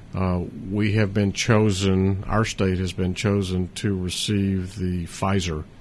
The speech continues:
uh, vaccination. There are three others that have just recently come out, but we're gonna be getting the Pfizer, and the way that logistically how that's gonna,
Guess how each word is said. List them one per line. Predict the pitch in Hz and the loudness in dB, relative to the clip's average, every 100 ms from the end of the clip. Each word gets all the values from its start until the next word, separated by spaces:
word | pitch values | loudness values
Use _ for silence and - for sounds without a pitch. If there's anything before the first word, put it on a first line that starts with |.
| - - - - - | -20 -20 -20 -20 -10
uh, | - 90 87 87 87 90 | -4 -2 -2 -2 -2 -4
vaccination. | 101 95 - 95 85 82 78 87 | -4 -4 -2 -2 -2 -4 -6 -4
There | 90 87 | -4 -4
are | |
three | 87 - 98 95 | -6 -2 0 0
others | 90 90 87 - | 0 -2 -4 -4
that | 87 - - - | -6 -6 -12 -6
have | 92 95 110 | -6 -6 -8
just | 90 - | -6 -4
recently | 98 98 90 | -4 -2 -4
come | 92 95 | 0 0
out, | 95 90 - - - - | 0 -2 -8 -20 -20 -6
but | 98 82 - | -4 -4 -2
we're | 101 | -2
gonna | 101 98 | 0 0
be | 95 | 0
getting | 92 95 92 85 | 0 0 0 -2
the | |
Pfizer, | - 95 95 95 95 92 - | -2 0 0 2 0 0 -4
and | 87 90 90 | -4 -2 -2
the | 87 87 80 | -2 -4 -6
way | - 92 95 98 | -8 -6 -2 -2
that | 92 90 - - - - - - | -2 -6 -12 -20 -20 -20 -10 -2
logistically | 92 98 95 - 98 98 95 90 | 0 0 0 -2 -2 0 0 0
how | 98 92 | 0 0
that's | 95 - | 0 0
gonna, | 98 92 | -2 -2